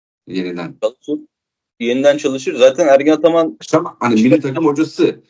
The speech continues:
Speaker 1: hani kulüp bazında diyorum. Galatasaray'a gelir mi sence ki?
Speaker 2: <clears throat> Ya şöyle bir şey var. Şimdi basketbol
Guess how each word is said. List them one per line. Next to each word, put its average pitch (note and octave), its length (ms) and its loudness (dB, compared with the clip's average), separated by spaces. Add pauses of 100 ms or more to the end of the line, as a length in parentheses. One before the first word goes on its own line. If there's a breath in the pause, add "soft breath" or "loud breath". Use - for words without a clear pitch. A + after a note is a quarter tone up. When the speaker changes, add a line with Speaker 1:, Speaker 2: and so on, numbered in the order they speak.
(140)
Speaker 1:
hani F#2+ 160 -14
kulüp D#3 300 -2
bazında A#2+ 400 -4
diyorum. F2+ 300 -8
Galatasaray'a A2 580 -6
gelir A2+ 300 -8
mi B2+ 80 -10
sence F2 320 -20
ki? G#2+ 280 -12 (400)
Speaker 2:
<clears throat> - 1000 -2
Ya - 120 0
şöyle D3 280 2
bir C3+ 40 -10
şey E3+ 160 -2
var. A2 120 4
Şimdi A2+ 240 -8
basketbol C3 560 0